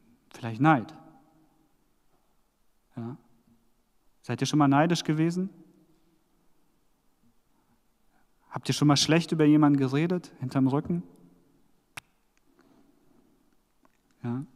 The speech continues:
Oder sich als etwas Besseres fühlen als der andere? Puh, der ist, der ist letzte Woche Sonntag nicht zur Kirche gekommen. Ganz schlimm. Ei, ei, ei. Der betet nicht.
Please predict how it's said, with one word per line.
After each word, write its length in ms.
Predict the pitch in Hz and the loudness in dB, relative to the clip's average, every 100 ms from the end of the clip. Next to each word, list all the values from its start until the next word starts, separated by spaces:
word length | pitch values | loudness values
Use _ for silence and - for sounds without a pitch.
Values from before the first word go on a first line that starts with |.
| _ _ | _ _
Oder 180 | 143 135 | 2 2
sich 260 | 143 135 | 0 0
als 120 | 139 | 0
etwas 380 | 143 131 135 - - - | 0 -2 -4 -4 -16 -2
Besseres 480 | 147 170 165 151 | 0 2 0 -2
fühlen 320 | - 170 175 156 | 0 2 4 2
als 200 | 143 143 | 0 0
der 140 | 135 | 0
andere? 400 | 147 160 165 170 - _ | 0 0 -2 -6 -10 _
Puh, 240 | - - - _ _ - | -18 -18 -20 _ _ -8
der 140 | 117 | -6
ist, 240 | 117 - - _ _ | -6 -8 -16 _ _
der 80 | 123 | -4
ist 80 | 113 | -2
letzte 400 | 123 - 117 123 - | -2 -2 -2 -2 -2
Woche 220 | 131 127 | 2 4
Sonntag 340 | 127 123 120 | 4 2 0
nicht 160 | 123 131 | 0 0
zur 120 | 127 | -2
Kirche 340 | - 131 131 | 0 0 0
gekommen. 400 | 117 113 110 101 117 - - _ _ _ _ | -6 -8 -10 -10 -10 -14 -16 _ _ _ _
Ganz 180 | - - | -20 -10
schlimm. 240 | - - - _ _ _ _ _ _ _ _ _ _ _ | -8 -10 -18 _ _ _ _ _ _ _ _ _ _ _
Ei, 100 | - | -20
ei, 40 | |
ei. 340 | - - - _ _ _ _ _ _ _ _ _ _ _ _ _ _ _ _ _ _ _ _ _ _ _ _ _ _ | -20 -20 -20 _ _ _ _ _ _ _ _ _ _ _ _ _ _ _ _ _ _ _ _ _ _ _ _ _ _
Der 100 | 127 | -4
betet 420 | 117 131 131 120 | 2 2 2 -6
nicht. 320 | 104 101 - | -8 -14 -18